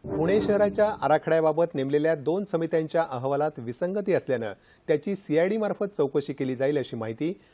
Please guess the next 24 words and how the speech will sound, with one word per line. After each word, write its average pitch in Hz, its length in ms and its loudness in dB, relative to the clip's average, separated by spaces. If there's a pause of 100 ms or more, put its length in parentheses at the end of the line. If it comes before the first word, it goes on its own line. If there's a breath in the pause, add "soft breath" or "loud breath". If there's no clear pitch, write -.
(160 soft breath)
पुण्याचे 196 320 0
पालकमंत्री 165 580 0
गिरीश 131 380 -4
बापट 117 400 -4 (280)
यांनी 117 180 -2
दिली. 107 300 -6 (480 soft breath)
हा 196 160 8
आराखडा 202 360 4
सरकारनं 175 500 0 (100)
ताब्यात 135 260 2
घेतल्यानंतर 123 640 -2
बापट 120 460 -2 (280 soft breath)
यांनी 170 160 0
काल 185 180 2
पत्रकार 185 460 -2
परिषद 135 400 -2
घेतली, 117 320 -6 (260 soft breath)
त्यावेळी 131 300 -2
ते 147 60 2
बोलत 110 260 -4
होते. 107 360 -10 (500 soft breath)
गेल्या 185 220 2
सात 190 300 0
वर्षांपासून 190 680 -2